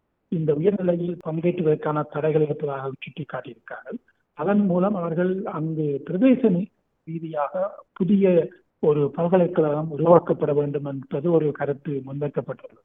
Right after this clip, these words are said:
அது எவ்வாறு கொண்டு செல்லப்பட போகின்றது என்பதிலும் இது தங்கியிருக்கிறது. அதை அரசாங்கம் செய்யுமானால் இந்த தரம் குறையப் போவதில்லை. ஆனால் மாறுபடியாக அரசாங்கம் இப்பொழுது இருக்கும் நிதியை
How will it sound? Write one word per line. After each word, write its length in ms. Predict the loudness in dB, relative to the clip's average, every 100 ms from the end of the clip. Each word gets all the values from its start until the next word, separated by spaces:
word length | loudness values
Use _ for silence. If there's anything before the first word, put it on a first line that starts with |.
| _
அது 280 | -4 0 0
எவ்வாறு 600 | -2 -4 0 0 0 -2
கொண்டு 260 | -2 0 2
செல்லப்பட 520 | 2 2 0 -2 -2
போகின்றது 580 | 0 2 2 0 0 0
என்பதிலும் 500 | 0 0 2 2 2
இது 180 | -2 -2
தங்கியிருக்கிறது. 580 | -6 -4 -8 -10 -20 _ _ _ _
அதை 380 | -6 0 2 2
அரசாங்கம் 580 | -2 0 0 2 -2 -2
செய்யுமானால் 680 | -2 -2 -2 -4 -4 -6 -6 _ _
இந்த 200 | 0 2
தரம் 340 | 2 2 2 0
குறையப் 340 | 2 2 2
போவதில்லை. 580 | 0 0 0 -2 -10 _
ஆனால் 460 | -8 -4 -2 -4 -8 -6
மாறுபடியாக 800 | -4 0 2 2 0 0 0 -2
அரசாங்கம் 680 | 0 0 2 2 2 0 -2 _ _ _
இப்பொழுது 680 | -4 -4 -2 0 2 2 0
இருக்கும் 460 | 0 -2 2 2
நிதியை 520 | 2 2 4 2 0